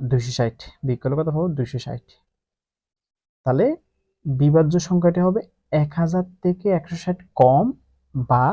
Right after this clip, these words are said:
দুইশো ষাট কি বেশি, অথবা এটা হতে পারে, অথবা কোনটা, এক হাজার থেকে এ-, এ-, একশো ষাট কম হতে পারে, অথবা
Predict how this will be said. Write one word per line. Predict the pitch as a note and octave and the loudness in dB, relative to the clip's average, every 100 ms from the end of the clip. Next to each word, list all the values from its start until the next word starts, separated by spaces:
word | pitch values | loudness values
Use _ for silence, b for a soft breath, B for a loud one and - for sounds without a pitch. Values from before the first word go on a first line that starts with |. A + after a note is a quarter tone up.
| D4+ - _ _ _ _ - | -4 -10 _ _ _ _ -10
দুইশো | A#2 C3+ C#3 | 0 0 0
ষাট | E3 F#3 - | -4 -6 -6
কি | - C4 - | -2 -2 0
বেশি, | A#2 A#2+ - A#2+ - _ _ _ _ _ _ _ _ _ _ _ _ _ _ - | -2 -2 -2 -6 -6 _ _ _ _ _ _ _ _ _ _ _ _ _ _ -4
অথবা | C3+ E3 A3 | 0 2 2
এটা | C#3+ D#3+ | 4 4
হতে | F3 F#3 | 2 4
পারে, | G3 B3+ G4 - _ _ _ _ - | 4 4 2 -6 _ _ _ _ -4
অথবা | C#3+ C#3 C#3+ | -4 0 -2
কোনটা, | D3 D3 B2 A2+ - | 0 0 2 0 -4
এক | D3 D3+ | -10 -6
হাজার | D#3 D#3+ D#3+ | -4 -4 -4
থেকে | E3+ G3+ - - | -4 -4 -6 -4
এ-, | D3+ C#3+ | -4 -4
এ-, | D3 - _ _ D3 | -12 -14 _ _ -10
একশো | D3+ D3+ | -6 -4
ষাট | F3 F3+ | -4 -4
কম | G3 F#3+ | -2 0
হতে | F#3+ F#3+ | -2 -4
পারে, | A3 | 0
অথবা | F#3+ D3+ F#3+ | 0 0 -2